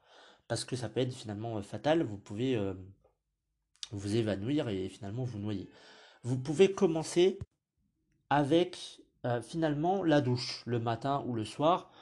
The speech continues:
Moi c'est ce que je fais. Ça veut dire que vous allez prendre, euh, une douche tiède. Le début, faut, faut pas peut-être, euh, y aller, euh, franco.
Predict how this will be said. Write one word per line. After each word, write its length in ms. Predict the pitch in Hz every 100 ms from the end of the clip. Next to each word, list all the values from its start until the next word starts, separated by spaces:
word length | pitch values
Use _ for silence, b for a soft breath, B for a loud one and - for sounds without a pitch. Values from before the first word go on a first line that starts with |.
| B 123
Moi 120 | 147
c'est 180 | 151 135
ce 80 |
que 140 | - 127
je 140 | -
fais. 400 | - 151 202 - B B B B
Ça 100 | -
veut 60 | 135
dire 240 | 165 196
que 340 | - 170 160 - - _ _ _ _ 123
vous 180 | 123
allez 160 | 139 147
prendre, 320 | - 165 151
euh, 240 | 127 120 117 - -
une 160 | 123 117
douche 240 | 127 -
tiède. 400 | - 139 143 -
Le 200 | 98 104
début, 300 | 104 107 135
faut, 280 | 143 117 110
faut 160 | 104 113
pas 380 | 127 131 117 104 -
peut-être, 420 | 104 127 123 -
euh, 180 | 101 82 -
y 120 | - 107
aller, 260 | 107 123
euh, 100 | 104
franco. 520 | 95 - 120 196 202